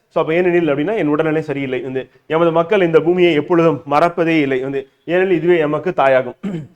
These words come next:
காகிதம் இல்லத்து அவர்கள் மகிழுந்தில் பயணம் செய்வதை விரும்பாது, ஏனெனில் அவர் எளிமையை விரும்பியவர். நான் என் உயிரை கொடுப்பதற்கு கொஞ்சமும் கவலைப்படவில்லை, ஏனெனில் நான் கடவுளுக்கு எதிராக ஒன்றும் செய்யவில்லை அப்படின்னு சொல்லி பார்க்கிறோம். இது எல்லாமே ஏனெனில் அப்படின்ற வார்த்தைக்கு பொருத்தமான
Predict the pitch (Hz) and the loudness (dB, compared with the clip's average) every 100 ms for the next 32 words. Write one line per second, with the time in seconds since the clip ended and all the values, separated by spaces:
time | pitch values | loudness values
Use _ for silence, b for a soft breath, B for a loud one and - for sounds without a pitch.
0 | _ - 185 208 175 170 170 151 156 160 | _ 0 4 4 4 2 2 0 0 -2
1 | 160 175 175 165 151 156 147 143 156 147 | 0 0 -2 -2 -2 -2 -4 -4 -4 -2
2 | 147 131 156 165 220 - b 139 156 214 | 0 0 -2 -4 -6 -10 b 0 2 2
3 | 147 160 170 196 156 147 143 131 127 - | -2 -4 0 0 -2 -4 -2 -2 -2 -8
4 | _ 151 185 190 160 147 165 190 196 175 | _ 0 2 2 -2 -2 0 2 2 2
5 | 160 165 160 151 165 151 160 160 175 170 | -4 -2 -2 -2 -4 -4 -4 -2 -2 0
6 | 143 151 143 131 131 127 170 170 165 139 | 0 0 -2 -2 -2 -2 -2 0 -2 -2
7 | 147 147 143 165 165 156 143 147 147 147 | -4 -4 -2 -2 -4 -6 -4 -2 -2 -2
8 | 139 151 160 139 135 127 123 120 120 120 | -4 -4 -4 -2 -2 -2 -2 -4 -6 -10
9 | 120 117 160 226 b b 156 156 156 160 | -10 -6 -6 -8 b b -6 -4 0 0
10 | 190 170 160 156 151 139 139 135 135 143 | 0 0 0 0 -2 -2 -2 -2 -2 -4
11 | 226 160 151 139 139 | -8 -8 -6 -4 -4